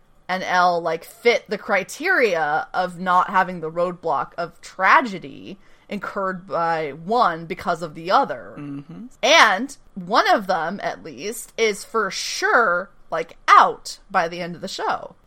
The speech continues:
Speaker 1: I mean, yeah, they stick her with a dude in Reborn and she has kids and stuff, but hello, bisexuality,
Speaker 2: Yes,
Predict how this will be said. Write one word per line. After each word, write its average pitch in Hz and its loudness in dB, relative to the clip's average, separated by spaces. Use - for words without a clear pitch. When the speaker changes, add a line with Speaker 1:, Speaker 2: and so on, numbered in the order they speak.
Speaker 1:
I 254 0
mean, 269 4
yeah, 294 8
they 254 8
stick 277 -4
her 269 -4
with 247 2
a 214 2
dude 202 -6
in 196 -4
Reborn 180 -4
and 185 -8
she 180 -6
has 160 -2
kids 226 -6
and 233 -6
stuff, 226 -6
but 143 -8
hello, 277 -6
bisexuality, 247 -12
Speaker 2:
Yes, - 0